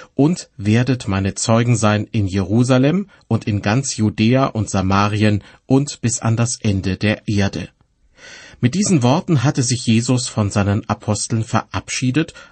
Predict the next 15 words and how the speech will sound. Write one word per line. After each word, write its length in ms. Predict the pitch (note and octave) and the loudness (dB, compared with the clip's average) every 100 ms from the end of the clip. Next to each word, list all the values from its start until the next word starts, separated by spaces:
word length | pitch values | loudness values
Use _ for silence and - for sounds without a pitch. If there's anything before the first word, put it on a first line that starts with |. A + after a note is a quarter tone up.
| _ | _
und 220 | C3 B2+ | -2 0
war 200 | G#2 G#2+ | 0 0
dann 380 | A2 G2 G2 A2 - | 2 0 0 -2 -2
in 140 | A#2 | -2
den 140 | A2 A#2 | 0 0
Himmel 380 | G#2 G#2+ G2+ F#2 | 2 2 2 0
aufgefahren. 920 | G2 F2+ - G#2 G2+ F#2 G2 B2+ A#2+ _ - _ _ - | -4 -6 -6 -4 0 0 -2 -10 -14 _ -20 _ _ -12
So 280 | - A2 | -2 0
der 140 | C#3+ G#2 | 2 0
Bericht 400 | G2+ A2+ A#2+ - | 0 -2 -4 -2
im 200 | G#2+ A#2 - | 0 0 0
ersten 420 | A2 A#2 - G#2+ | 2 2 -2 -6
Kapitel 420 | - G2 G#2+ - | -4 -4 -4 -2
der 140 | G2 - | -2 -2
Apostelgeschichte. 960 | A2 A2 - - F#2+ F#2 A2+ - - | 0 -2 -2 -4 -4 -4 -4 -6 -12